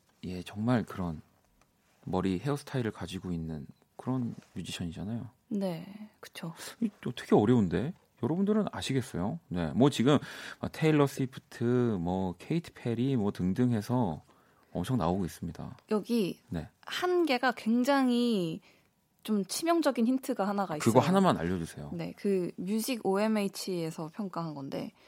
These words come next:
Speaker 2: 쾌락적인 태도, 금속적인 비트와 날카롭고 날카로운 작사.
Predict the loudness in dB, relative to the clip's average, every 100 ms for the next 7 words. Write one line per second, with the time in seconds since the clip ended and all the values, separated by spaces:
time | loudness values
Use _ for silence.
0 | -20 _ _ 0 2 2 -2 0 0 0
1 | -2 -2 -4 -4 _ -2 0 0 -4 -6
2 | -4 -6 -6 -10 -4 0 0 -2 -6 -6
3 | -8 -6 -8 -6 -4 -6 -8 -6 -6 -6
4 | -10 -14 -16